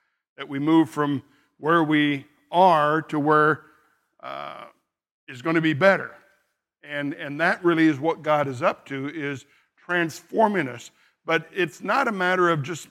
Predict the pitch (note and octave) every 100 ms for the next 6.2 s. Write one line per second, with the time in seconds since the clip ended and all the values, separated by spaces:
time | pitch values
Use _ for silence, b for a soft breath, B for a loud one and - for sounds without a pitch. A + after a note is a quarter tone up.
0 | - D#3+ F3 E3+ E3+ E3+ E3 C#3+ C3+ E3+
1 | D#3+ B2+ E3 E3+ C3 C3+ C3+ A#2 D3+ G3+
2 | - _ _ _ _ _ _ _ _ _
3 | _ - E3+ G3+ E3+ B2 E3 G3 D3+ D#3
4 | D#3 D3 C3+ C3 - F#3+ G3 E3+ B2+ C#3
5 | B2+ D3 C#3 C3 - D#3 D#3 D#3 C#3 D3
6 | D3 D3